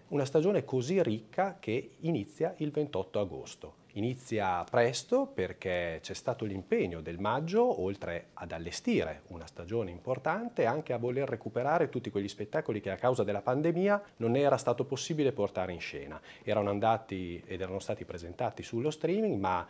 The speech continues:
l'impegno del teatro è quello di portarli all'attenzione e metterli a disposizione del proprio pubblico e soprattutto di quelli che hanno dato fiducia, riposto fiducia nel teatro mantenendo il biglietto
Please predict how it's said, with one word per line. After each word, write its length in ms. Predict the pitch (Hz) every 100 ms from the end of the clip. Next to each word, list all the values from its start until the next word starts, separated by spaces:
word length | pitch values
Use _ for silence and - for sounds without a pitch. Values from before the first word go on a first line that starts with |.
| - -
l'impegno 360 | - 85 143 131
del 140 | 110
teatro 320 | 113 165 170 147
è 60 |
quello 260 | - 120 120
di 140 | 92
portarli 460 | - 101 - 110 104
all'attenzione 720 | 90 - 113 113 156 185 214
e 40 |
metterli 280 | 98 98 98
a 40 | 95
disposizione 640 | 104 92 98 98 - 156
del 140 | 95
proprio 320 | - 98 - 85
pubblico 500 | 78 69 - - -
e 100 | 113
soprattutto 540 | 110 107 - - 120
di 100 | 156
quelli 360 | 170 135 190 185
che 100 | 80
hanno 220 | 90 85
dato 280 | 101 - 95
fiducia, 540 | - 101 196 - 80
riposto 400 | 85 - 120 -
fiducia 380 | - 113 123 101
nel 180 | 101 -
teatro 400 | 214 113 - 185
mantenendo 560 | 101 110 98 107 98
il 60 | 85
biglietto 540 | 87 78 67 - 110